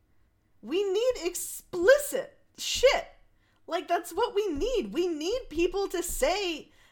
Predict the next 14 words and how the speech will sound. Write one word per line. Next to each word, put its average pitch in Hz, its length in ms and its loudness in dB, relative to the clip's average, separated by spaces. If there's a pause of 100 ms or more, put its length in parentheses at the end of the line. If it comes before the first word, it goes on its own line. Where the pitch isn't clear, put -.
(120)
that 285 300 2
they're 311 200 -2
trans. 269 680 -6
We 262 160 -10
don't 247 360 -2
need 269 260 -10
these 277 240 -10
fucking 285 400 -6
subtle 269 560 -6 (120)
clues. 240 760 -6 (380)
Or, 247 580 4
or, 247 160 0
or, 233 360 -2 (400)
like, 262 280 -6